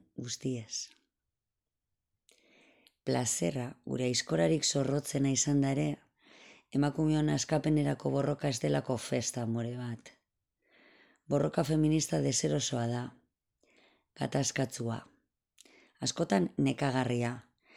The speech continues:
eta askura ematen du erretzeraino. Bestela, Ormaetzeko tabernariak drogatu eta bortzatu zuela salatzera ausartu zen emakumeari galdetu.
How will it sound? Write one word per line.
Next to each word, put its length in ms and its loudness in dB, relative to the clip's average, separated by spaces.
eta 320 2
askura 520 4
ematen 440 2
du 200 -2
erretzeraino. 840 -2
Bestela, 500 4
Ormaetzeko 680 0
tabernariak 800 2
drogatu 520 0
eta 180 -4
bortzatu 540 -2
zuela 360 2
salatzera 600 0
ausartu 420 0
zen 300 4
emakumeari 640 2
galdetu. 480 -2